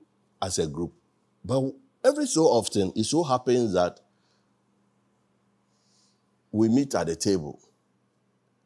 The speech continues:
And somebody has to remind us, "Have you prayed?"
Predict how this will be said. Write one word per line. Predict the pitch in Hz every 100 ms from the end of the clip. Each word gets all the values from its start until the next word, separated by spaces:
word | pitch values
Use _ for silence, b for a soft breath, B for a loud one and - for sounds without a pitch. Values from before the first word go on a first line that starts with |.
| -
And | 220
somebody | 262 254 214
has | 196 185
to | 151
remind | 143 151 170 165
us, | 143 98 - - _ _ _ _ _ -
"Have | 117
you | 131 170
prayed?" | - 135 143